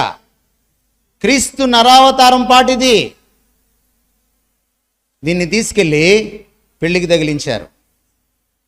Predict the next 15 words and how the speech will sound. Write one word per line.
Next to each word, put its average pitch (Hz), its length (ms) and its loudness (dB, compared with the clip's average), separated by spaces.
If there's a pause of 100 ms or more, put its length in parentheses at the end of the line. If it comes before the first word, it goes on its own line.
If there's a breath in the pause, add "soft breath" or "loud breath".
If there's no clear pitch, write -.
(1120)
పెళ్లికి 247 240 -2
తగిలిస్తే 277 400 0
పర్వాలేదు, 254 800 2 (460)
మంగళసూత్రానికి 220 840 0
తగిలించారు. 123 600 -8 (1300)
ఇది 151 100 -16
తప్పు 175 420 0
అంటున్నాను 185 460 -2
నేను. 165 260 -8 (1600)
మీరు 156 160 -2
నాతో 165 360 0
అగ్రీ 156 340 0
అవ్వచ్చు, 254 540 0 (580)
డిసగ్రీ 254 440 2
అవ్వచ్చు, 180 540 0